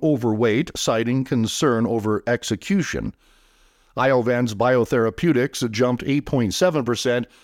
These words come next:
after Goldman Sachs initiated coverage of the company with a buy rating, citing the company's autologous tumor-infiltrating lymphocyte therapies for solid tumor cancers.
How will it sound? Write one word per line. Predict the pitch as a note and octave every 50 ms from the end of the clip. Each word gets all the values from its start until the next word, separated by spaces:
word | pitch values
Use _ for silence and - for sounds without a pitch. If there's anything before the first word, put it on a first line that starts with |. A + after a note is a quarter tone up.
| _ _ -
after | F2 D#2 - F#2+
Goldman | F2 F#2 A#2 B2 A#2+ A#2+ A2 G#2+
Sachs | - - B2 A#2 B2 - -
initiated | A#2+ A2+ C3 C3 - - B2 A#2+ A2+ A2+ G#2+ -
coverage | - D#3 D3+ A#2 A#2+ B2 A#2+ B2
of | D#3 D3 C#3+
the | B2+ A#2+
company | - - B2+ A#2+ - C3 A#2+ A#2+ A#2+
with | A#2 A2+ -
a | B2
buy | G#2 G2 C#3+ E3+ A3+ A3+
rating, | D#3 A#2 A#2+ A2+ A2+ A#2 B2 A#2+ - _ _ _ _
citing | - - - F#3+ G3 E3+ D#3 D#3+ F3 F#3
the | E3+ D#3+
company's | - - F3 D#3+ - E3 D#3 D#3 D3+ D3+ D3 C3+ -
autologous | - D#3 D3 C3 - - G3+ F#3 F3 D3 D#3 D3+ C#3+ C#3 C#3 C3+ - -
tumor-infiltrating | - - G3+ F3 D#3 D3+ D3+ - F3 F3+ F3+ - - D#3+ C3+ - - F3+ E3 D3+ C#3 C#3+ C#3+ C#3 C#3
lymphocyte | C3 B2 C3 F3 G3 F3+ - E3+ C#3 A#2+ - - C#3 A2 A2+ A#2+ -
therapies | B2 - - F#3+ G#3+ G3 C#3 G2+ - - E2 D#2+ E2 G2+ B2 - - G2 C3+
for | - - C3 B2+ B2
solid | A#2+ - - C3+ G#2+ G#2+ A#2+ A#2+ A2+
tumor | - - A#2 G2 G2 G2+
cancers. | G2 - - C#3+ C#3+ C3 A2+ - F#2+ C#2+ A1+ A1+ A#1+ - - -